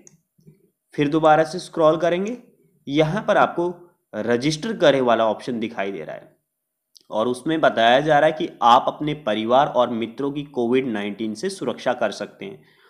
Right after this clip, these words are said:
और राष्ट्र को इससे लड़ने में सहायता कर सकते हैं। हम सुरक्षित तो पूरा भारत सुरक्षित।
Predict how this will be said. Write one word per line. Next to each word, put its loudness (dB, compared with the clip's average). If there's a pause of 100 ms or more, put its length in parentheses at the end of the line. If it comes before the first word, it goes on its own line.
(180)
और 6
राष्ट्र 4
को -2
इससे -4
लड़ने 0
में -6
सहायता -2
कर -4
सकते -14
हैं। -16 (320)
हम 2
सुरक्षित -4
तो -6
पूरा 0
भारत -4
सुरक्षित। -18